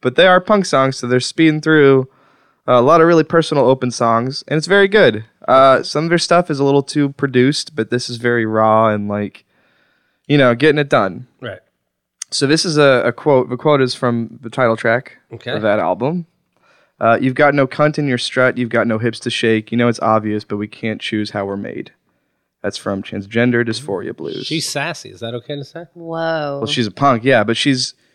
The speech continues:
Speaker 1: she's being her. She's being how people see her. Like,
Speaker 2: Mm.
Speaker 3: Can
Speaker 1: "You've
Speaker 3: you
Speaker 1: got
Speaker 3: re-,
Speaker 1: no
Speaker 3: can you
Speaker 1: cunt.
Speaker 3: repeat that?
Speaker 1: You've got no cunt in your strut. You've got no hips to shake. You know it's obvious, but we can't choose how we're made."
Speaker 3: Mm.
Speaker 1: So, uh, it's good.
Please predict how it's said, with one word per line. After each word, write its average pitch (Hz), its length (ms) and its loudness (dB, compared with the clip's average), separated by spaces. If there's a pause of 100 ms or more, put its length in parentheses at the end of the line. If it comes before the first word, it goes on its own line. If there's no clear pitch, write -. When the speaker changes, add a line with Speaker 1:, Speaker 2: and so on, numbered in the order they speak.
Speaker 1:
she's 175 320 0
being 147 560 4
her. 127 500 0
She's 139 220 -6
being 147 320 2
how 135 280 0
people 117 360 -4
see - 300 -6
her. - 360 -8
Like, - 200 -16 (260)
Speaker 2:
Mm. 104 160 -16
Speaker 3:
Can - 80 -10
Speaker 1:
"You've 233 80 -4
Speaker 3:
you 240 80 0
Speaker 1:
got 127 140 4
Speaker 3:
re-, - 20 0
Speaker 1:
no 127 120 4
Speaker 3:
can 131 280 0
you 220 80 -2
Speaker 1:
cunt. - 20 -4
Speaker 3:
repeat 220 280 -8
that? 269 200 -16 (240)
Speaker 1:
You've 135 160 -2
got 143 160 4
no 143 140 2
cunt 135 320 -2
in 135 100 0
your 123 80 0
strut. 113 400 0
You've 117 140 -6
got 113 180 0
no 110 80 -2
hips 107 220 -4
to 117 100 -8
shake. 101 380 -4
You 113 80 -4
know 120 100 0
it's 113 140 -4
obvious, 107 420 0
but 101 140 -6
we 101 100 -8
can't 98 300 -12
choose 101 280 -8
how 101 140 -8
we're 87 140 -8
made." - 320 -14 (960)
Speaker 3:
Mm. 196 180 -14 (520)
Speaker 1:
So, 98 320 -8
uh, 101 320 -2 (840)
it's 143 160 0
good. 127 360 2